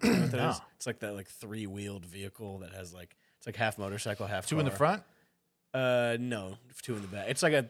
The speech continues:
Speaker 1: it's like a half,
Speaker 2: Dangerous.
Speaker 1: half motorcycle, half car.
Speaker 2: Yeah, yeah. Those are great. The, oh, the ones that are, like, l-, wide.
Speaker 1: Yeah.
Speaker 2: Yeah, yeah, yeah. Those are cool. Those
Speaker 1: Did you
Speaker 2: are
Speaker 1: ever get
Speaker 2: cool.
Speaker 1: in on some three-wheeler action, dude?
Speaker 2: No, I d-, my, uh,
Speaker 1: <sighs> So
Speaker 2: I'm,
Speaker 1: fun.
Speaker 2: uh, we had quads at my, my
Speaker 1: Three-wheeler is
Speaker 2: cousin's.
Speaker 1: where it's at, dude. The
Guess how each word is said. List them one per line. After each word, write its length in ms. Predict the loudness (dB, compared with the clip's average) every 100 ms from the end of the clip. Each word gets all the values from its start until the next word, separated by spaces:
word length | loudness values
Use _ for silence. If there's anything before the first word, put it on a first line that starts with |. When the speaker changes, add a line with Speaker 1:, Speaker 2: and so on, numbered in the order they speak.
| 0
Speaker 1:
it's 160 | 0 2
like 160 | 4
a 160 | 4 6
half, 200 | 8 6
Speaker 2:
Dangerous. 280 | 2 -10 4
Speaker 1:
half 180 | 6 8
motorcycle, 480 | 6 6 4 2 2
half 240 | 2 0
car. 340 | -4 -6 -8 -16 _ -2
Speaker 2:
Yeah, 160 | 0
yeah. 240 | 2 0 -4 _
Those 200 | -2 0
are 60 | -2
great. 300 | -4 -4 -6 -12 _ _
The, 140 | 2 6
oh, 180 | 8 8
the 120 | 8
ones 280 | 6 4 4
that 120 | 2
are, 100 | 6
like, 220 | 8 6 4 -14
l-, 220 | -12 -12 -12
wide. 640 | 2 6 8 6 0 -14
Speaker 1:
Yeah. 180 | -12 -12 -12 _
Speaker 2:
Yeah, 180 | -2 0
yeah, 160 | -2
yeah. 160 | -6 -10 -16
Those 200 | -18 -20
are 40 | -20
cool. 160 | -20 -20
Those 80 | -16
Speaker 1:
Did 60 | -10
you 60 |
Speaker 2:
are 40 | -6
Speaker 1:
ever 40 |
get 60 | -4
Speaker 2:
cool. 100 | -4
Speaker 1:
in 20 |
on 120 | -6
some 120 | -8 -12
three-wheeler 480 | -14 -10 -6 -4 -4
action, 340 | -6 -8 -10
dude? 200 | -10 -12 -18 -12
Speaker 2:
No, 380 | -2 0 2 4
I 120 | 6 4
d-, 120 | 4 2
my, 240 | 6 8 8
uh, 220 | 8 6
Speaker 1:
<sighs> 20 |
So 60 | 4
Speaker 2:
I'm, 140 | 2
Speaker 1:
fun. 180 | 0 -12 -20 _
Speaker 2:
uh, 100 | 0 2
we 140 | 4
had 220 | 4 2
quads 500 | 0 4 6 6 2
at 100 | -2
my, 360 | -4 -2 -4 -4
my 80 | 0
Speaker 1:
Three-wheeler 480 | 4 8 8 6 2
is 80 |
Speaker 2:
cousin's. 20 | -2
Speaker 1:
where 140 | -2
it's 140 | -2
at, 220 | -2 -2 -6
dude. 140 |
The 80 | -12